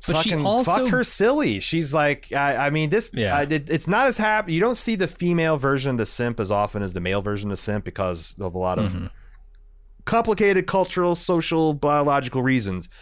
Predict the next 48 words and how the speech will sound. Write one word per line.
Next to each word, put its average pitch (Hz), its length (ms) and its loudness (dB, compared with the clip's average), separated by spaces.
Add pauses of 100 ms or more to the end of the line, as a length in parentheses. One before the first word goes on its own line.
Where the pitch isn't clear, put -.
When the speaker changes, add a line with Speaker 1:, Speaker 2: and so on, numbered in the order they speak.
(140)
Speaker 2:
But 202 140 2
you 233 80 0
do 285 160 4
see 285 240 2
it 269 40 2
occasionally. 190 680 0
I, 147 260 2
I've 156 100 0
seen 214 140 0
it. 196 60 2
My, 175 240 2
like, 160 160 2
I've, 156 160 0
I've 156 140 0
seen 202 400 -2 (180)
things 180 200 -2
happen 208 280 0
where, 127 60 0
like, 117 160 2
where 123 160 2
women 185 320 0
just 147 140 -8
cannot 156 540 0 (260)
fucking 180 260 0
say 196 220 0
no 233 180 2
to 370 100 2
these 110 240 0
guys. 73 560 -4 (440)
And, 123 300 -2
Speaker 1:
Mm-hmm. 127 80 0
Speaker 2:
uh, 117 280 2
apparently 190 320 0
Clem's, 180 360 -4
Clem's 175 360 -6
got 175 240 0
it. 73 140 -8 (1600)
Speaker 1:
The, 165 240 -4
the 156 120 0
reason 185 340 0
I 185 100 2
thought 160 180 0
it 143 100 0
was 110 200 0
weed 104 240 0
is 95 100 -2
because 110 320 -4
earlier 110 840 0